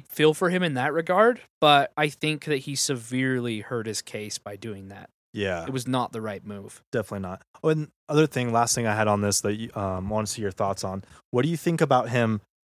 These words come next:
Speaker 2: literally buying that house as, like, a get-rich-quick scheme where, because of the area, he has a lot of potential to make a lot of money if he could build a two-unit house there? 'Cause it could be like, "Not only do I have to rent this out to one family, I can rent out to two.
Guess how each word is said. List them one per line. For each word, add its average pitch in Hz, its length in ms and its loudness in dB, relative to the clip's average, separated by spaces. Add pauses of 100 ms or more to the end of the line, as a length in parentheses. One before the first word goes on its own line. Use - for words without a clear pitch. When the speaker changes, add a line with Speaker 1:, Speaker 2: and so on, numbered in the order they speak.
(140)
Speaker 2:
literally 123 360 2
buying 110 300 4
that 113 160 0
house 113 280 -2
as, 113 80 -6
like, 101 140 -6
a - 20 -12
get-rich-quick 107 720 -6
scheme 127 400 -4
where, 101 240 0 (260)
because 127 300 0
of 127 120 -2
the 110 140 -2
area, 117 460 0 (360)
he 127 100 -2
has 151 160 2
a - 20 2
lot 117 180 4
of 110 120 2
potential 117 400 -4
to 107 80 -2
make 104 180 -4
a 107 40 -6
lot 101 160 -2
of 98 40 -4
money 101 240 -4
if 92 80 -10
he 104 100 -6
could 101 140 -10
build 101 160 -4
a 98 60 -6
two-unit 101 640 -6 (300)
house 101 280 -2
there? 90 260 -10 (300)
'Cause - 80 -6
it 113 60 -2
could 110 100 -8
be 120 80 2
like, 107 160 4 (340)
"Not 123 220 2
only 135 240 2
do 131 120 2
I 123 40 4
have 113 100 2
to 120 80 -2
rent 120 180 0
this 113 160 -4
out 113 180 0
to - 80 -10
one 113 240 -2
family, 90 420 -6 (260)
I 117 120 -4
can 123 120 -4
rent 120 120 0
out 117 140 0
to 101 60 -6
two. 120 460 -2